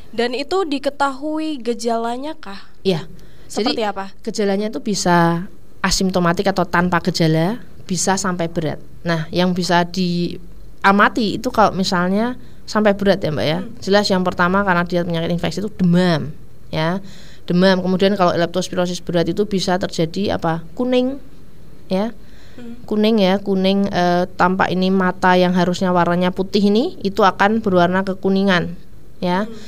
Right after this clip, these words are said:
Speaker 2: Kemudian apalagi, ya, eh, sesak nafas, kemudian juga bisa gagal ginjal. Itu kalau yang berat,
Speaker 1: Hmm.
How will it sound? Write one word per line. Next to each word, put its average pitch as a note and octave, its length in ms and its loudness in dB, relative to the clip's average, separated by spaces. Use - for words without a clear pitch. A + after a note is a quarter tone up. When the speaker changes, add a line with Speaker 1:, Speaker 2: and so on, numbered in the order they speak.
Speaker 2:
Kemudian G3 480 0
apalagi, F#3+ 720 2
ya, G3 320 -2
eh, F3+ 320 2
sesak - 340 -2
nafas, F#3+ 400 0
kemudian F#3+ 380 0
juga G3 260 -2
bisa G3 480 0
gagal F3 360 2
ginjal. E3 460 0
Itu G3 160 0
kalau G3+ 180 6
yang F#3+ 160 6
berat, E3+ 400 4
Speaker 1:
Hmm. - 340 -12